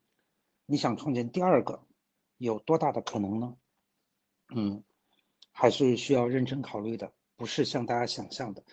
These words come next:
即便是用两百五十亿美金的设备以及过去十年持续的电费投入而建造的这个比特币的不可篡改的账簿，其实呢，永远也面临百分之五十一的攻击。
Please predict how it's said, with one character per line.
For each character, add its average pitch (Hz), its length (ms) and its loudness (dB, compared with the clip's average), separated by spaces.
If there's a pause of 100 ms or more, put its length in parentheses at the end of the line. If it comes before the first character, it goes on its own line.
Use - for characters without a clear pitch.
(200)
即 - 160 0
便 202 220 8
是 156 300 8
用 151 420 4
两 139 240 2
百 147 120 4
五 131 200 2
十 - 180 -2
亿 143 140 -4
美 113 200 -6
金 131 180 -8
的 135 80 -2
设 127 240 2
备 - 300 -8
以 120 120 -4
及 123 240 -8
过 135 200 0
去 - 140 -6
十 127 220 -6
年 120 220 -4
持 - 200 -4
续 - 140 -6
的 120 80 -6
电 117 240 -6
费 110 220 -10
投 117 240 -6
入 165 180 -4 (440)
而 110 200 -4
建 139 260 4
造 135 200 0
的 117 80 -6
这 123 160 -6
个 117 160 -4 (100)
比 120 140 -4
特 135 140 -2
币 131 180 -8
的 117 240 -6
不 156 80 -6
可 - 140 -10
篡 - 220 -12
改 107 120 -8
的 107 80 -12
账 135 280 -8
簿， - 200 -4 (440)
其 170 200 2
实 147 180 0
呢， 139 280 2
永 135 260 2
远 139 240 2
也 104 120 -2
面 117 260 -2
临 120 180 -8
百 110 200 -6
分 120 180 -8
之 135 120 -8
五 117 180 -8
十 - 160 -8
一 107 80 -8
的 - 100 -12
攻 131 240 0
击。 160 280 -4